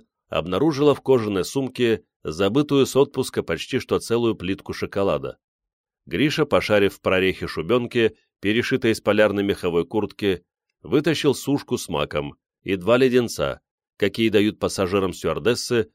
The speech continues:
перед взлётом и посадкой. У Зазули в портфеле нашёлся бутерброд с засохшим сыром, а Кулебякин, торжествуя, шмякнул на стол баночку сайры.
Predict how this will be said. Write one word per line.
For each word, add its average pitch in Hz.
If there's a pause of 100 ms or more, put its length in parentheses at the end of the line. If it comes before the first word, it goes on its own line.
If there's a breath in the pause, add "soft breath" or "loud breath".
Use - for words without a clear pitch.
(160)
перед 147
взлётом 90
и 80
посадкой. 73 (800)
У 98
Зазули 120
в -
портфеле 139
нашёлся 113
бутерброд 90
с 101
засохшим 101
сыром, 73 (380)
а 82
Кулебякин, 117 (180)
торжествуя, 101 (220)
шмякнул 143
на 92
стол 113
баночку 78
сайры. 71